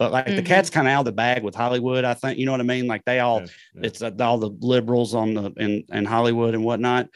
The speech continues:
Speaker 1: So they're trying to keep that from happening in sports, I guess. It just upsets 'em, but, you know.
Speaker 3: No,
Speaker 2: Just
Speaker 3: I,
Speaker 2: like
Speaker 3: I
Speaker 2: Fresh Prince is gonna feel a little different.
Speaker 3: <laughs>
Speaker 1: Yeah.
Speaker 3: Right, right. Well, I, I, but it's also that sports, music, culture, comedy,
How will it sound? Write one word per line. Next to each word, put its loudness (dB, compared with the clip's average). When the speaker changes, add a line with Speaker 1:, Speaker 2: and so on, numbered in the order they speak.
Speaker 1:
So 0
they're -4
trying 0
to -4
keep -4
that 0
from -4
happening -2
in -4
sports, 0
I 2
guess. -2
It -8
just -2
upsets -2
'em, -6
but, 2
you 2
know. -2
Speaker 3:
No, 0
Speaker 2:
Just 6
Speaker 3:
I, 8
Speaker 2:
like 4
Speaker 3:
I -4
Speaker 2:
Fresh 0
Prince 0
is -8
gonna -4
feel -4
a -4
little -4
different. -6
Speaker 3:
<laughs> -20
Speaker 1:
Yeah. 4
Speaker 3:
Right, 0
right. 4
Well, 4
I, 4
I, 2
but 4
it's 4
also 6
that 4
sports, 0
music, 0
culture, 2
comedy, 0